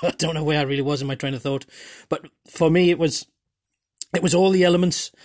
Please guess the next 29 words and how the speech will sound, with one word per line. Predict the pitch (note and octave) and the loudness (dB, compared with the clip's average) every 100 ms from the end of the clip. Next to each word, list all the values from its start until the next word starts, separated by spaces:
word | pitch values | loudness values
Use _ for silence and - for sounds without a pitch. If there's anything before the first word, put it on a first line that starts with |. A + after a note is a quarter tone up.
| - - | -20 -14
it | B2+ | -6
was | C#3 | 2
all | E3+ | 2
the | E3+ | 4
elements | E3+ E3+ D3 | 2 0 0
of | |
that | D3+ | -2
Frankenstein's | - C#3 C#3+ C3+ B2+ | -2 -4 -4 -4 -4
monsters | C3 C3 D3 - | -4 -4 -4 -4
coming | C#3+ C3+ | -4 -4
together | B2+ B2 B2 C3 | -4 -4 -2 -2
on | B2 | -2
one | A#2+ A#2+ | -4 -6
plate, | - A#2+ A#2+ - _ _ | -6 -8 -8 -12 _ _
plate, | - B2 A#2+ - _ - - - | -4 -4 -4 -14 _ -20 -20 -10
creating | - C#3 C#3+ B2+ | -4 -4 -4 -6
a | C3+ | -4
new, | C3+ C3+ C#3 C3+ - _ _ - _ - | 0 2 2 0 -6 _ _ -20 _ -8
uh, | B2 A#2+ A#2 _ - | -6 -6 -10 _ -10
complementary | - C3+ C3+ C#3 - C3 A2 - - | -6 -4 -2 -2 -2 -6 -6 -14 -10
flavour. | - C3 B2+ C3 C3 C3+ | -2 0 0 -4 -8 -8
It | B2 | -6
was, | C3 - - | -6 -6 -10
it, | A#2 - _ _ _ _ _ | -14 -16 _ _ _ _ _
it, | - - - - - | -20 -20 -20 -20 -16
it | D3+ | -8
wasn't | C#3+ C#3 D3+ | -6 -4 -4
just | - C#3 - | -2 -4 -4
Andy's | C3+ C3+ B2+ A#2+ - | -6 -6 -6 -6 -6